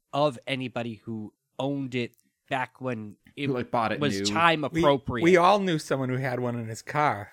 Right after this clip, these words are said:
Speaker 3: but I don't know if he'd want us to say his name, but
Speaker 2: Was it, like, external, though? It wasn't built into the car.
Speaker 3: Yeah, it's just an external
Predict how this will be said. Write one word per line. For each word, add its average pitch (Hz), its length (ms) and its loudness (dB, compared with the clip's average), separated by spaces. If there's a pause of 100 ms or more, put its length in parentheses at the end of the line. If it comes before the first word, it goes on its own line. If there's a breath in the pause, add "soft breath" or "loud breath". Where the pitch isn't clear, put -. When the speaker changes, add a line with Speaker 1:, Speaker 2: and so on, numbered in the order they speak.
(140)
Speaker 3:
but 104 300 -12
I 123 100 -4
don't 117 100 -8
know 110 80 -8
if 104 60 -12
he'd 120 120 -10
want 110 160 -6
us 107 100 -10
to 117 80 -10
say 143 140 0
his 110 180 -2
name, 139 400 -6
but 113 200 -10 (440)
Speaker 2:
Was 120 160 -4
it, 120 100 -4
like, 117 160 -6
external, 127 500 -6
though? 202 180 -4
It 165 40 -2
wasn't 123 240 2
built 107 180 -2
into 107 160 -4
the 92 100 -10
car. 92 200 -10
Speaker 3:
Yeah, 170 200 -2
it's 131 140 -6
just 139 160 -12
an 147 100 -4
external 135 800 -2